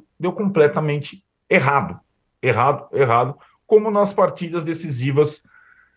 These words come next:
dessa, dessa temporada toda. O ano de dois mil e vinte e dois do São Paulo já é pior que o dois mil e vinte e três. Aliás, já é pior que o dois mil e vinte e um e pode ser, não,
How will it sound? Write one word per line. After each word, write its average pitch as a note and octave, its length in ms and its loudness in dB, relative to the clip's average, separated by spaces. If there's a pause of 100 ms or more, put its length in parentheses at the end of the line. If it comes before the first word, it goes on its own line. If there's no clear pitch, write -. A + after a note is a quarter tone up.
(200)
dessa, C3 840 4
dessa C3+ 300 0
temporada D3 540 2
toda. B2 380 -4 (400)
O F#3+ 220 2
ano D#3+ 180 2
de C3+ 80 -6
dois D3 200 -4
mil D3 120 -6
e - 20 -6
vinte D3 140 -12
e - 20 -12
dois C3+ 220 -4
do C3+ 80 -6
São F3 200 -2
Paulo F3+ 460 0 (140)
já G3+ 280 2
é A#3+ 120 8
pior F3+ 400 2
que D3+ 80 -4
o - 20 -2
dois C#3+ 180 -2
mil C#3+ 120 -4
e C3+ 60 -4
vinte C3 180 -6
e - 40 -20
três. B2+ 380 -8 (640)
Aliás, A#2+ 540 2 (260)
já D3+ 140 4
é G3 80 6
pior G3 220 4
que F#3+ 60 -4
o E3+ 40 -2
dois F#3+ 140 4
mil F#3 100 2
e E3 40 0
vinte F3 260 -2
e F#3 40 4
um A#3 200 4 (200)
e G3+ 80 2
pode A3 380 4
ser, A3 360 -4 (1120)
não, G3+ 120 2